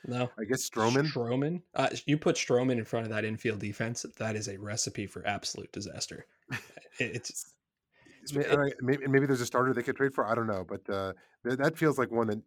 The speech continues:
Speaker 2: that, that, that, that's a big void there for me.
Speaker 1: Uh, speaking of tweets at, at, uh, or ideas at three twenty-two P M, our own Mark Feinsand says the Rockies have had discussion with Chris Bryant's camp and the interest is real. And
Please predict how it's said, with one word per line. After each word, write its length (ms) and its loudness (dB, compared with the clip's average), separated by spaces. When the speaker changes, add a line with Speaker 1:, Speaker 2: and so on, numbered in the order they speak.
Speaker 2:
that, 180 -6
that, 140 -8
that, 180 -8
that's 160 -2
a 60 -4
big 160 0
void 220 -2
there 240 -4
for 120 -8
me. 200 -10
Speaker 1:
Uh, 140 6
speaking 340 4
of 80 -2
tweets 260 2
at, 160 2
at, 300 -2
uh, 160 -2
or 160 2
ideas 320 2
at 100 -2
three 140 0
twenty-two 420 0
P 220 0
M, 140 -2
our 180 8
own 100 8
Mark 240 6
Feinsand 480 4
says 160 0
the 100 0
Rockies 360 4
have 80 -2
had 140 0
discussion 460 -2
with 140 -8
Chris 220 -2
Bryant's 420 2
camp 280 -8
and 120 0
the 120 -2
interest 440 -2
is 200 -6
real. 340 -4
And 380 -2